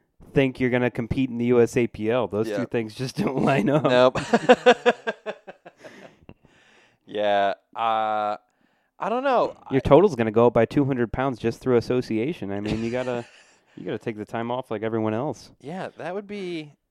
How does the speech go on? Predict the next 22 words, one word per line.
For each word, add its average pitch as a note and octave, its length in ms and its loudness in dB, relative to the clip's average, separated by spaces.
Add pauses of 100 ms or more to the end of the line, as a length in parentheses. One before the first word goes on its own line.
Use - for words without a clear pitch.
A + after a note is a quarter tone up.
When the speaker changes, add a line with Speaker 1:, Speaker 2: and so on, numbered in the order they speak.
Speaker 2:
that D3 100 -16
would F#3+ 100 -16
be D#3 80 -16
interesting G#2+ 600 -18 (460)
to A#2+ 120 -16
see G#2 480 -14 (440)
if D3 200 -6
this, D3+ 360 -6
I D#3 80 -8
mean, D#3+ 200 -10
and C#3+ 420 -8
the, C3+ 240 0
the C3+ 120 -6
next, C#3+ 300 -8
the, C3+ 100 -8
the C3 140 -10
topic F#3 480 -4 (420)
aside D3+ 460 -4
from A#2+ 200 -6
Colin A2+ 460 -4
is A2+ 260 -12 (100)
the, A2+ 420 -14